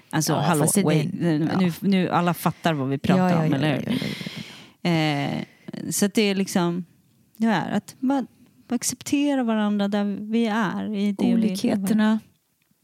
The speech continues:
Speaker 2: <clears throat>
Speaker 1: Och
Speaker 2: Och få
Speaker 1: mötas där.
Speaker 2: Ja. Och få låta
Speaker 1: Och sen kan ju jag i ärlighetens namn, Tess, så kan jag ju känna så här, äh,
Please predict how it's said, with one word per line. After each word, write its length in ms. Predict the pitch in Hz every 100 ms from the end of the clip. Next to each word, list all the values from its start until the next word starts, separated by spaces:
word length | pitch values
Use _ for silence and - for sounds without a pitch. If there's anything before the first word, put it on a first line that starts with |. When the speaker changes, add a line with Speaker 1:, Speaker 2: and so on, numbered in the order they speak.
| _ 247
Speaker 2:
<clears throat> 400 | 226 226 165 -
Speaker 1:
Och 40 |
Speaker 2:
Och 60 | 220
få 40 |
Speaker 1:
mötas 480 | 233 220 190 254 -
där. 320 | 196 175 185
Speaker 2:
Ja. 140 | 233 202 - - _ _ _ _ _ _ _
Och 140 | 185
få 120 | -
låta 220 | 190 175 233
Speaker 1:
Och 80 |
sen 200 | - 170
kan 100 | 175
ju 140 | 330 330
jag 200 | 185 170
i 60 |
ärlighetens 560 | 165 165 165 160 160 165
namn, 300 | 311 247 185
Tess, 240 | - 165
så 100 | -
kan 180 | 170 175
jag 160 | 160 190
ju 80 | 247
känna 300 | 269 202 170
så 100 | 170
här, 400 | 165 165 165
äh, 60 | 165